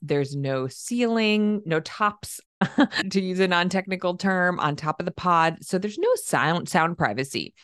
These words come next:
You can see the little feet at the bottom of the wall system here. You can see the gap underneath,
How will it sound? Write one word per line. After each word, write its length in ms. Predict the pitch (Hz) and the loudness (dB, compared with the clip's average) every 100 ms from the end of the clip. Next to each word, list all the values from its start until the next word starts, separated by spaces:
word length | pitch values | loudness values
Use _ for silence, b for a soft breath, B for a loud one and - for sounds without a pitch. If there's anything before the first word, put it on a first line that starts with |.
| B B B - | B B B -2
You 120 | 240 | 2
can 180 | 269 233 | 2 2
see 140 | 220 | 2
the 100 | 208 | 2
little 260 | 196 190 190 | 4 4 2
feet 380 | - - - _ | 2 0 0 _
at 160 | - - | -2 2
the 60 | |
bottom 340 | 170 160 160 160 | 4 4 4 0
of 160 | - 156 | -2 -2
the 80 | 147 | 0
wall 320 | 147 147 156 | 4 4 4
system 500 | - 151 143 160 147 | 0 -4 -2 -2 -2
here. 460 | 151 147 143 143 139 B B | 0 2 2 2 -2 B B
You 80 | - | -6
can 100 | 139 | -4
see 140 | 135 | -2
the 100 | 143 | 0
gap 360 | 139 139 131 135 | 4 4 4 2
underneath, 640 | 135 135 160 220 214 214 | 0 2 2 4 4 2